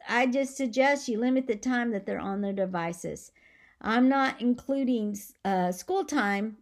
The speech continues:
on the devices, but, uh, just limit the time, their free time on the devices. And, you know,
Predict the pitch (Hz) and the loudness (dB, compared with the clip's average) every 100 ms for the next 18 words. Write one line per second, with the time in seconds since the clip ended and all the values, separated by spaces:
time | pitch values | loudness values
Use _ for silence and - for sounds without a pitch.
0 | - 202 202 196 190 180 180 180 202 240 | -8 -4 0 0 0 -2 -2 -2 -4 -4
1 | - - - - _ - 214 247 240 247 | -14 -20 -20 -20 _ -6 4 6 4 2
2 | 262 240 226 220 - _ _ _ _ - | 2 4 2 -2 -8 _ _ _ _ -6
3 | 247 381 - 349 381 381 302 254 294 294 | -2 -2 -4 -4 -2 -2 -2 -4 -2 0
4 | 294 294 233 254 247 - 311 294 254 190 | 0 0 2 2 2 -4 -6 -2 -2 -2
5 | 170 - 202 190 185 175 175 151 - - | -4 -6 -6 -4 -2 -4 -4 -6 -8 -12
6 | 180 - 285 302 381 403 415 415 | -14 -6 -2 0 -2 -2 -2 -4